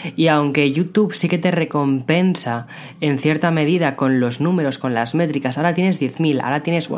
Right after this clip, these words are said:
ahora tienes mil, ahora tienes diez mil, ahora tienes un millón de visualizaciones, ahora tienes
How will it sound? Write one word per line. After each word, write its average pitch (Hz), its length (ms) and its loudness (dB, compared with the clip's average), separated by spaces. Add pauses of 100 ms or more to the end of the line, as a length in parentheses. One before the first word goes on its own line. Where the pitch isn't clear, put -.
ahora 165 180 -2
tienes 185 260 0
mil, 139 360 2 (280)
ahora 151 180 0
tienes 185 260 2
diez 127 240 0
mil, 147 320 2 (300)
ahora 147 240 2
tienes 190 400 0
un 190 180 4
millón 165 300 2
de 165 100 2
visualizaciones, 131 760 0
ahora 170 180 2
tienes 190 360 0